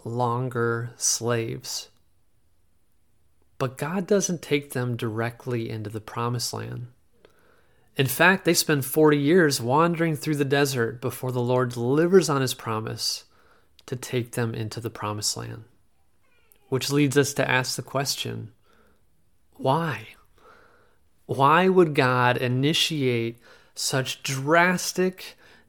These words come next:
and redeeming change upon the Israelites in an instant, but then wait forty years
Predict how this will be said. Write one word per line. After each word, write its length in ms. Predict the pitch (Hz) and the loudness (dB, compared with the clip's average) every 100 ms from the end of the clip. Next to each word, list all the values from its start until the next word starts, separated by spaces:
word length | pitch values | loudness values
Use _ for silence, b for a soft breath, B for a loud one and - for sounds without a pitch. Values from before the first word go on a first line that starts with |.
| - | -2
and 160 | 135 | 2
redeeming 640 | 131 131 131 170 190 180 156 | 2 2 2 4 6 4 2
change 560 | - 151 156 156 131 | 0 -2 0 0 0
upon 280 | 127 120 127 | -2 -2 -2
the 140 | 131 127 | 0 2
Israelites 720 | 131 139 127 117 113 117 - | 2 2 2 2 -2 -4 -2
in 140 | 147 | 0
an 120 | 143 151 | 0 0
instant, 640 | 196 240 269 - 131 113 123 B B B B B B _ | 4 6 6 2 -2 -4 -8 B B B B B B _
but 200 | - 135 | -8 -4
then 340 | 175 180 165 151 | 0 0 2 2
wait 420 | 165 180 156 - _ | 4 4 2 -4 _
forty 720 | - - - 170 180 175 165 | -14 -10 -2 0 2 0 0
years 1300 | 151 139 139 135 156 160 131 113 123 123 - - | 0 -2 -4 -4 -2 0 0 -2 -4 -6 -8 -8